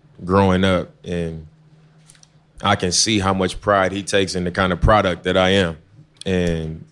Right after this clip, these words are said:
you know, I feel the same thing. When people come to my house, I'm like, "He rolling over. Watch him roll over." And I'm trying to make him do stuff in front of people 'cause I'm just so proud. So it's like, it's a great feeling, um, just watching somebody that,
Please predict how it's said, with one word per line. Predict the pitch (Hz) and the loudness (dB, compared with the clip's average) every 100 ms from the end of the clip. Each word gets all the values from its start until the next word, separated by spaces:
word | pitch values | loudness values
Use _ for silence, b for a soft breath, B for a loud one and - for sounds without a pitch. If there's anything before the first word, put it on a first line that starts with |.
| - | -8
you | 95 | 0
know, | 92 | 2
I | 107 | 2
feel | - 104 | 2 2
the | 90 | 2
same | 107 101 92 | 2 0 0
thing. | 107 98 90 | 0 0 0
When | 85 | 0
people | 113 104 | 2 2
come | - 110 | 0 0
to | |
my | 101 98 | 2 2
house, | 98 110 107 - - _ _ _ _ _ _ _ _ _ | 4 2 2 -2 -10 _ _ _ _ _ _ _ _ _
I'm | - 104 | -4 0
like, | 101 90 87 - _ _ _ _ _ _ _ _ | 2 2 0 -4 _ _ _ _ _ _ _ _
"He | 117 | 2
rolling | 110 113 107 | 4 4 4
over. | 113 95 | 4 2
Watch | 85 113 110 | 2 2 0
him | 107 | -2
roll | 110 110 | -2 2
over." | 113 98 82 | 2 2 -2
And | 90 | -8
I'm | 107 | -10
trying | - 104 | -6 -6
to | 90 | -2
make | 95 113 | 0 0
him | 107 95 | 0 2
do | 117 | 2
stuff | 104 117 107 | 2 2 0
in | 95 | -2
front | 92 113 113 | -2 -2 0
of | |
people | 82 98 92 | 0 -2 -2
'cause | 87 85 | -4 -4
I'm | 90 | -4
just | 87 87 | -4 -2
so | - 90 | 0 0
proud. | - 104 101 87 - - | 2 4 4 2 -4 -12
So | - 92 92 | -6 2 2
it's | 90 | 4
like, | 98 92 - | 2 2 2
it's | 107 | 0
a | 98 | 0
great | 90 110 101 | 2 2 0
feeling, | 113 120 101 92 b b b b b b b _ | -2 -2 -2 -8 b b b b b b b _
um, | 92 90 85 82 78 80 _ _ _ _ _ _ _ _ | -4 -2 -2 -4 -10 -16 _ _ _ _ _ _ _ _
just | - 95 87 | -6 -4 0
watching | 98 104 90 | 2 2 0
somebody | 92 98 92 92 90 | 0 2 2 2 2
that, | 87 85 | 0 -2